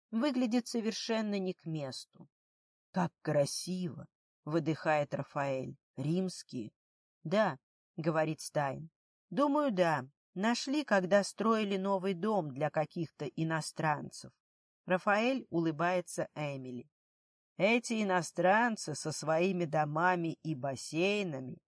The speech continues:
иногда очень полезны». «Листья очень красивые», говорит Эмили, не обращая на него внимания. «Это листья дуба», замечает Рафаэль, «символ этой местности».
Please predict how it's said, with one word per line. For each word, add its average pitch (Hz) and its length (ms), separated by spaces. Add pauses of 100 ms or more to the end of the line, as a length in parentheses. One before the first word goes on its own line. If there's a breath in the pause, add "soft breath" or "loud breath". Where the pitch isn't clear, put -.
иногда 156 680
очень 156 640
полезны». 135 880 (720)
«Листья 269 720
очень 196 440
красивые», 202 880 (360)
говорит 185 540
Эмили, 247 460
не 190 140
обращая 175 640
на 185 120
него 165 300
внимания. 156 720 (760)
«Это 156 320
листья 180 480
дуба», 156 500 (280)
замечает 151 680
Рафаэль, 139 600 (420)
«символ 196 640
этой 160 340
местности». 147 880